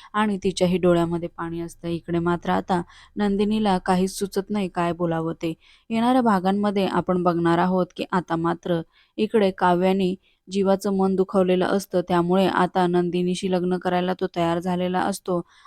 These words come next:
आणि आता नंदिनी पुढेही काय पर्याय नसतो, त्यामुळे ती सुद्धा तिच्या मनाविरुद्ध हे लग्न करायला तयार झालेली असते. त्यामुळे आता जीवा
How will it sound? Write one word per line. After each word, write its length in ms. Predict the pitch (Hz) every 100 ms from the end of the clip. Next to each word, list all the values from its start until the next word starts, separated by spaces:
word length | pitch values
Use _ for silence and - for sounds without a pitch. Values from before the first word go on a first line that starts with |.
| -
आणि 220 | 202 220
आता 180 | 214 220
नंदिनी 380 | 196 190 190 196
पुढेही 360 | 190 180 185
काय 220 | 185 185
पर्याय 360 | 180 185 180 180
नसतो, 340 | 180 185 -
त्यामुळे 500 | 170 175 175 185 185 170
ती 80 | 185
सुद्धा 360 | 185 190 185 185
तिच्या 280 | 185 165 185
मनाविरुद्ध 760 | 180 175 170 185 196 185 196 180 - - 220
हे 120 | 214
लग्न 320 | 202 190 196
करायला 380 | 180 185 175 175 175
तयार 220 | 175 170
झालेली 400 | 175 175 170 170
असते. 260 | 175 - 170
त्यामुळे 420 | 175 165 165 175
आता 280 | 190 180 170 - - -
जीवा 280 | 196 220 196